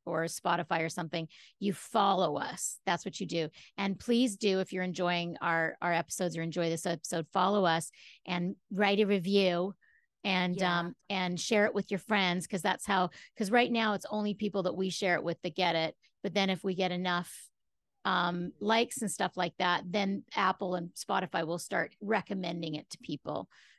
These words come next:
Speaker 1: to get out there
Speaker 2: Yeah.
Speaker 1: and help. Because right now we're just, we're just you and I just talking, sharing
Speaker 2: Yeah,
Speaker 1: information.
Speaker 2: sharing information. And we've been asked to do it for so long, and it allows us to get to see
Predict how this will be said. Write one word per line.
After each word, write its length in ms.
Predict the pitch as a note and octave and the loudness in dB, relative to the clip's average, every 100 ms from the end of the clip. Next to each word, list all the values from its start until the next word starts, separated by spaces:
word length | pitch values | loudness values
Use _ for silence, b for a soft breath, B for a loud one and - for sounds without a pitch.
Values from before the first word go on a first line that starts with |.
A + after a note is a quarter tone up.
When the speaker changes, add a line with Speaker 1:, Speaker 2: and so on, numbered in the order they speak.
| _ | _
Speaker 1:
to 100 | - | -8
get 160 | F3+ E3 | -2 -2
out 180 | D3+ - | -2 -2
there 100 | D#3 | -4
Speaker 2:
Yeah. 40 | |
Speaker 1:
and 80 | D3+ | -4
help. 320 | D#3 - - _ _ | -4 -4 -8 _ _
Because 240 | G#3+ A3+ G3+ | 0 0 4
right 220 | C4+ D4 | 4 4
now 160 | C#4 A#3 | 4 6
we're 140 | A#3+ | 4
just, 380 | G#3 A3+ - - _ _ _ _ _ _ _ _ _ _ - | 2 -2 -4 -16 _ _ _ _ _ _ _ _ _ _ -10
we're 100 | E4 | -6
just 200 | B3 - | -6 -2
you 100 | G3+ | 0
and 80 | F#3 | 2
I 140 | F3+ | 2
just 160 | D#3 - | 0 0
talking, 520 | E3 E3 F3 D#3+ D#3 _ _ | 0 2 -2 -4 -6 _ _
sharing 360 | - E3+ E3 D#3+ | -8 -4 -2 -2
Speaker 2:
Yeah, 80 | D#3+ | -4
Speaker 1:
information. 480 | D#3 D#3 D#3+ D#3+ D3+ | -2 0 0 -2 -2
Speaker 2:
sharing 360 | C4+ D4 C4+ | -2 -4 -4
information. 680 | A3+ F#3+ F#3+ F#3+ G#3 - F3+ | -4 -6 -6 -2 -2 -4 -4
And 140 | F3+ F#3 | -2 -2
we've 180 | G3+ | -2
been 140 | F3+ F#3+ | -2 -2
asked 320 | F#3+ A3 - | -2 -4 -6
to 80 | F#3+ | -6
do 160 | F#3 | -4
it 100 | F#3 | -4
for 120 | - F3 | -6 -8
so 240 | - E3 | -6 -4
long, 340 | E3+ E3+ F3 - | -2 -2 -2 -6
and 200 | E3+ E3 B B | -10 -10 B B
it 60 | G#3+ | -6
allows 420 | G3 G3 G3+ G3+ | -4 -2 -2 -2
us 200 | G#3 F3+ | -4 -6
to 100 | G3 | -8
get 240 | F#3 F#3+ | -6 -8
to 80 | - | -8
see 160 | - | -10